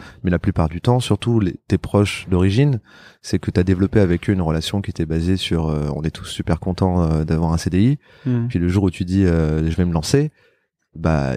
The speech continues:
Speaker 1: ils, de façon bi-, je pense vraiment que c'est bienveillant. Ils te, ils te disent, « Bah, attends, tu, tu peux, tu vas mourir. » Et, euh, mais ce qui est important, c'est de dire, je dis pas qu'il faut se séparer de ces personnes, je dis qu'il faut pondérer, en fait, le, le, les, les propos, euh, les propos des gens.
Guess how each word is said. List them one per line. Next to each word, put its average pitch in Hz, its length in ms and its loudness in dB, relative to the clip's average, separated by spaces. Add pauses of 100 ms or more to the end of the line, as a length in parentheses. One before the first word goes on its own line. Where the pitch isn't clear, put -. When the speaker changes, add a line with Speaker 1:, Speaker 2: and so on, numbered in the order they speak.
Speaker 1:
ils, 90 200 -4 (160)
de - 80 2
façon 101 300 0
bi-, 95 180 0
je 92 140 -4
pense 95 180 0
vraiment 95 240 2
que - 60 -4
c'est - 80 0
bienveillant. 113 420 0
Ils 87 60 0
te, - 140 -12
ils 73 240 -8
te - 120 -8
disent, « 104 260 2
Bah, 73 80 0
attends, 120 200 0
tu, - 240 -10
tu - 120 -12
peux, 71 680 0
tu - 140 -8
vas 71 80 0
mourir. » 131 340 2 (1000)
Et, 85 140 2
euh, 78 380 -2 (240)
mais 95 160 0
ce - 40 -8
qui - 80 0
est 101 40 4
important, 113 260 0
c'est 117 140 0
de 98 80 0
dire, 95 180 -2
je 90 100 -6
dis 90 60 -10
pas 135 160 2
qu'il - 160 -12
faut - 80 -2
se 95 160 -2
séparer 110 360 2
de - 40 -16
ces 104 100 -4
personnes, 110 380 0
je 90 60 -2
dis 104 120 -2
qu'il 90 320 0
faut 98 440 2
pondérer, 113 440 4
en 90 80 0
fait, 95 220 -2
le, 78 440 0 (600)
le, 73 640 -2
les, 82 220 0
les 87 100 -2
propos, 101 640 2
euh, 85 40 0
les 85 120 -2
propos - 260 -2
des 95 100 2
gens. 90 200 -2